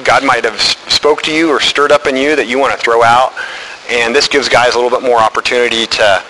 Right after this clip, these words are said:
take the rest of the time just to dialogue and sift through some things.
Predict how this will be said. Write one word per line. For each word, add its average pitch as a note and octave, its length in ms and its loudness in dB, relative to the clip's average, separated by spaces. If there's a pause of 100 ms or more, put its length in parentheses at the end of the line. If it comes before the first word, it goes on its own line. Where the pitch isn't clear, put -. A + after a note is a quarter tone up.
take - 180 -4
the A2 80 0
rest A2 280 2
of A#2+ 80 0
the - 60 -6
time C3 320 0 (440)
just - 220 -2
to A2 60 -2
dialogue B2 640 2 (360)
and A2 120 -2
sift - 380 0
through C#3+ 160 -2
some D3+ 220 0
things. E3+ 460 -2